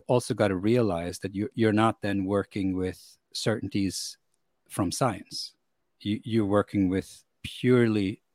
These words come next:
speculative things. They are not less important, but it is important to keep in mind that, you know, futurists, uh, can occasionally, you, well, you have to make a choice.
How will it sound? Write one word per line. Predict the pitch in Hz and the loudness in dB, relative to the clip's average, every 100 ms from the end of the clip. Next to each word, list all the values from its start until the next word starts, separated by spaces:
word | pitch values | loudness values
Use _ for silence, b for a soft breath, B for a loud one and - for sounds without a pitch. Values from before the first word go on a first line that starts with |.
| - | -14
speculative | - - 104 - 98 - 101 92 | -12 -4 -4 -4 -8 -6 -8 -8
things. | - 107 78 110 - - _ _ _ _ - | -6 -6 -6 -10 -12 -20 _ _ _ _ -8
They | 110 110 | 4 6
are | 107 | 6
not | 110 113 | 4 4
less | 107 104 | 0 0
important, | 98 92 147 135 98 127 - _ b b b - | -2 2 4 4 0 -4 -14 _ b b b 0
but | 147 | 6
it | 156 | 10
is | 165 | 10
important | 139 117 113 98 | 8 4 2 0
to | |
keep | 98 107 | 0 0
in | 104 | 2
mind | 98 92 | 0 -2
that, | 92 104 | -4 -8
you | |
know, | 107 101 | -8 -6
futurists, | - 123 - 107 101 - 110 98 - - - - | -2 -2 0 -2 -2 -4 -6 -6 -8 -8 -8 -6
uh, | 113 104 95 92 95 - _ _ _ _ _ | -2 0 0 -2 -6 -12 _ _ _ _ _
can | - 139 123 123 | -6 0 2 0
occasionally, | 107 - 113 107 107 95 95 95 101 _ _ _ _ _ _ _ - | -4 -2 -2 -2 -4 -4 -2 -2 -4 _ _ _ _ _ _ _ 0
you, | 131 | 4
well, | 120 | 4
you | 117 | 4
have | 127 208 | 6 4
to | - | 4
make | 104 | -2
a | - | -4
choice. | - 165 - - | -2 -2 -2 -18